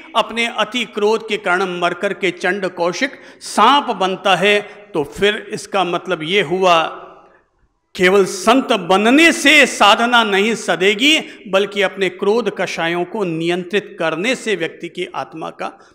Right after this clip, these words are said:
उद्धार होगा। ये आप सामायिक का व्रत करते हैं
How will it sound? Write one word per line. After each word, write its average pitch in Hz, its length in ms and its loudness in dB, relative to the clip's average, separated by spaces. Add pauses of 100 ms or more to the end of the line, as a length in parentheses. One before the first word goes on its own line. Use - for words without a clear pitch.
(200)
उद्धार 139 800 -8 (240)
होगा। - 400 -6 (800)
ये 160 380 -2
आप 165 240 0
सामायिक 202 720 -2
का 190 100 0
व्रत 185 400 -6
करते 170 300 -2
हैं 147 260 -6